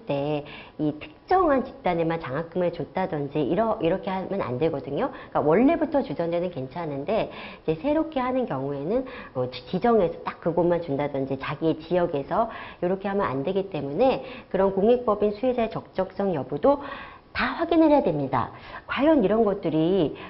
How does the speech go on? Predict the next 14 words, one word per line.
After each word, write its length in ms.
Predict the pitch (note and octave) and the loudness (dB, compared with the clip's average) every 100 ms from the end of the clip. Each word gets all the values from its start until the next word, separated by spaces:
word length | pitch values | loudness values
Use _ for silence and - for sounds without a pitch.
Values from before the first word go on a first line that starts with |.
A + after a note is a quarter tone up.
| - | -8
어, 120 | C#3+ | 0
외부 240 | D#3 G3+ A3+ | 2 2 0
전문가가 520 | C3+ D3 F3 F3 F3+ | -2 -2 -2 -2 -6
전부 640 | - F3 G#3 G3+ D3 F3+ D#3 | -4 0 2 2 2 4 2
확인을 400 | A#3 - A#3 A#3 | 0 -2 0 0
할 80 | C4+ | -2
수 160 | - | -4
있을지 800 | C#3 C3+ B3+ A#3 - D3 D#3+ E3 - - - | -4 -2 -4 -4 -4 -2 0 -2 -6 -14 -14
약간의 420 | - - G#3 G#3 | -12 -4 0 0
의문이 340 | C#3+ D#3 G3+ G#3+ | 0 0 0 0
들지만은요. 800 | C#3 B2+ D#3 C#3+ C3+ D3+ A#3+ D3 - - - | -2 -6 -6 -4 -4 -2 -2 -4 -10 -18 -10
최선의 520 | - D4 D4 C4+ C4 | -4 -2 0 4 4
노력을 420 | D3 C3+ D3+ D#3+ | 2 0 0 0
해가지고 840 | F#3+ D4 D#4 D4 D3 C#3 D3 D#3+ | -2 0 -2 -2 -4 0 2 2